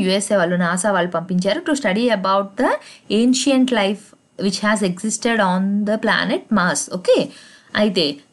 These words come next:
దాంతో పాటు అటాచ్ చేసి పంపించిందే ఈ హెలికాప్టర్ మనకి. This is the first time such kind of helicopter is sent to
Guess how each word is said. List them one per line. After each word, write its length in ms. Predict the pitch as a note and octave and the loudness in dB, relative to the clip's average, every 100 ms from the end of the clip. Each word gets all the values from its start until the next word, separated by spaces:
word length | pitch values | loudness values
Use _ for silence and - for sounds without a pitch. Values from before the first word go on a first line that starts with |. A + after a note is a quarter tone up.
| F3+ | 0
దాంతో 280 | G#3 A3 B3+ A#3 | 2 2 2 2
పాటు 160 | A3 G#3 | 2 2
అటాచ్ 220 | G3+ D4+ | 0 0
చేసి 140 | A#3 A3+ | -2 0
పంపించిందే 560 | G3 F#3+ G#3 G#3+ G#3 F#4+ B3+ | 0 2 0 0 0 0 2
ఈ 20 | B3 | 2
హెలికాప్టర్ 460 | F3+ F3+ E3 - E3 | 2 -2 -4 -2 -4
మనకి. 180 | D#3+ A3 | -2 -4
This 80 | A#3+ A#3 | -4 -4
is 40 | C#4 | -4
the 80 | C#4 | -2
first 260 | A#3 D4 - | 0 0 0
time 180 | A#3 A3+ B3 | 0 0 0
such 180 | A3+ A3 - | -2 -4 -2
kind 220 | F#3+ G#3 A#3+ | 0 2 0
of 20 | A#3 | -2
helicopter 380 | F#3 G3+ G3 A3 | -2 -4 -4 -6
is 60 | A3 G3 | -4 -2
sent 180 | F3+ G3 _ | -2 -4 _
to 100 | A#3+ | 2